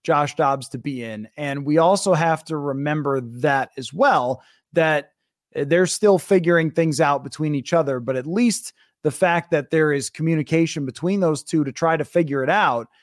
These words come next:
gives it a chance. That's what I think. And, and when they get to the end, whether this worked or not, if it doesn't, they, at least they tried everything that they could. Uh, a-, and that's really the best you could do when your quarterback goes down. And it kinda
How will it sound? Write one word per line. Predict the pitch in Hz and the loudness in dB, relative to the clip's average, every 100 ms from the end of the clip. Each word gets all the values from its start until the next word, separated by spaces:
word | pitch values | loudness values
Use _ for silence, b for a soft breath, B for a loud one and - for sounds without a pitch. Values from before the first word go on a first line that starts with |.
| _ _ - | _ _ 2
gives | 208 190 | 2 4
it | 180 | 2
a | |
chance. | 156 - 165 117 - - - _ _ _ | 2 -2 -4 -6 -12 -16 -18 _ _ _
That's | 170 180 | 0 2
what | 185 | 2
I | 151 | 2
think. | 139 | -2
And, | 156 185 | -2 0
and | 185 202 185 | 2 2 2
when | 208 208 | 2 4
they | 208 190 156 b _ | 4 2 0 b _
get | 233 277 | 2 2
to | 269 | 2
the | 190 185 | 2 4
end, | 240 180 143 | 4 4 2
whether | 156 185 190 | 2 4 4
this | 175 | 2
worked | 143 214 208 165 | 2 2 2 -2
or | |
not, | 156 185 147 110 | 0 2 2 -2
if | 127 165 | -6 -4
it | 170 | -2
doesn't, | - 269 254 165 139 131 _ _ _ | 2 4 4 0 -6 -10 _ _ _
they, | 185 190 - | 0 0 0
at | 180 | -4
least | 226 302 262 - | 2 4 2 2
they | 208 190 180 139 | 2 4 2 -4
tried | - 202 190 | -2 2 4
everything | 175 180 175 185 160 | 4 2 0 -2 -4
that | 143 | -4
they | 135 | -6
could. | 120 - 175 107 - _ _ _ _ - | -8 -2 -2 -2 -6 _ _ _ _ -6
Uh, | 156 139 123 - | -2 -2 -4 -8
a-, | 170 156 - | -6 -6 -6
and | 165 | -2
that's | 208 214 - | 0 0 -6
really | 147 226 240 | 0 4 4
the | 185 | 4
best | - 214 - | 2 0 -2
you | 202 | -6
could | 165 131 | -8 -2
do | 233 247 | 0 0
when | 202 | 0
your | 175 | -2
quarterback | - 254 233 185 156 | 2 4 4 2 0
goes | 165 147 123 | -2 -2 -4
down. | 143 113 101 | -8 -8 -10
And | 123 - | -14 -16
it | 151 - | -18 -10
kinda | 185 214 160 113 | -4 0 0 -2